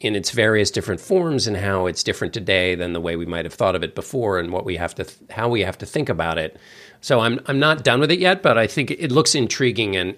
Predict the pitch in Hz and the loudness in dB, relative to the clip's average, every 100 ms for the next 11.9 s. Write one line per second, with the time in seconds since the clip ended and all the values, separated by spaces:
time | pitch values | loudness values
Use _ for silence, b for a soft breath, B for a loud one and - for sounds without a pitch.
0 | - 107 101 101 - b b b - _ | -6 -4 -4 -6 -12 b b b -20 _
1 | _ - - - 113 104 95 143 165 143 | _ -20 -20 -12 -8 -8 -4 0 2 2
2 | 117 - - - 117 101 95 104 - _ | 0 -2 -12 -10 -6 -4 -4 -8 -14 _
3 | - 127 131 107 107 98 98 95 98 101 | -6 -4 0 2 2 2 2 0 -2 -4
4 | 90 110 90 104 87 95 95 85 87 90 | -2 -2 -2 -4 -2 0 0 -2 -2 -2
5 | - - 98 101 120 117 98 92 98 113 | -4 -6 -2 2 2 2 2 0 0 0
6 | 131 156 - - - 98 92 - _ 131 | 2 0 0 0 0 0 -2 -6 _ -4
7 | 110 101 - 104 98 127 117 113 - - | -2 -2 -2 -4 -4 -8 -8 -8 0 2
8 | 107 113 104 90 - 101 90 85 98 82 | 2 2 2 2 -2 -2 -2 -4 -4 -4
9 | - 87 82 85 80 82 76 82 - 92 | -6 -6 -4 -4 -4 -4 -6 -10 -10 -6
10 | 78 82 - - 82 80 78 - 73 - | -6 -8 -12 -10 -10 -10 -8 -8 -8 -8
11 | 95 87 98 92 82 - - 87 | -6 -6 -4 -4 -6 -8 -10 -10